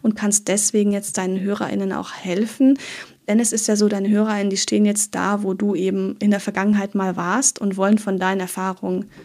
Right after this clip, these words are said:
und von deiner Kenntnis profitieren. Denn es ist ja so, dass deine HörerInnen aktuell dastehen, wo du eben mal warst.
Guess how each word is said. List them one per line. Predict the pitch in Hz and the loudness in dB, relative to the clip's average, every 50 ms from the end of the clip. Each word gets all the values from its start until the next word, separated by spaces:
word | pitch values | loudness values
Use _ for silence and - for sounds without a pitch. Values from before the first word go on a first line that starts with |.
| - _ - | -20 _ -4
und | - 214 208 | 0 0 2
von | - 196 185 | 2 2 0
deiner | 180 180 180 | 0 0 -2
Kenntnis | 180 - 190 180 - - 190 - | -4 -4 -6 -6 -6 -6 -8 -10
profitieren. | _ - 185 180 - 180 - - - - - 76 67 - - - _ _ _ _ _ _ _ _ _ - | _ -8 -10 -8 -8 -10 -8 -6 -6 -4 -4 -4 -6 -8 -10 -12 _ _ _ _ _ _ _ _ _ 0
Denn | 202 208 | 4 4
es | 202 208 220 | 4 4 2
ist | 202 - | -2 -2
ja | 196 196 | -2 0
so, | 196 202 | 0 0
dass | 196 202 196 | 0 -2 -4
deine | - 196 190 196 190 180 | -4 -4 -4 -4 -2 0
HörerInnen | 220 226 214 214 202 - - 208 202 202 196 - - | 0 0 2 2 0 0 0 0 0 0 0 -2 -4
aktuell | - 208 214 214 - - - 214 214 208 202 196 196 196 185 | -4 -4 -4 -4 -6 -6 -6 -4 -2 0 0 0 0 -2 -2
dastehen, | 185 190 185 196 202 208 - - - 208 202 196 196 | -4 -6 -4 -2 -2 -2 -2 -2 0 -2 0 0 -2
wo | 202 202 | -2 -4
du | 190 - 220 226 233 | -2 0 2 2 2
eben | - 202 208 202 202 196 190 196 - | 2 2 2 2 2 0 -2 -4 -6
mal | 208 196 190 190 185 | -8 -6 -6 -6 -4
warst. | 190 175 180 214 277 370 - - - - | -4 -4 -2 -2 -2 -2 -2 -2 -4 -4